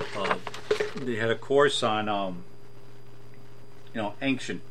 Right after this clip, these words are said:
or, uh, not ancient societies, but tribal societies, uh, uh, these primitive, uh, jungle societies.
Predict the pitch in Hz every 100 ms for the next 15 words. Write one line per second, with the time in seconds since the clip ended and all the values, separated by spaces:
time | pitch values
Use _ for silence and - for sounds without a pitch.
0 | - - - 98 92 - - - - -
1 | - - - 117 101 - - - - -
2 | - - - - - - - - 104 98
3 | 98 101 92 - - 98 92 92 90 92
4 | - - - - - - - - - -
5 | - - - 175 180 147 123 120 - 151
6 | 156 147 104 90 110 104 104 104 98 101
7 | 101 110 107 - 147 139 123 104 95 110
8 | 107 104 101 98 95 - - - - -
9 | - - - - - - - - - -
10 | - - - - - - - 120 131 143
11 | 123 - 98 - 98 98 90 90 -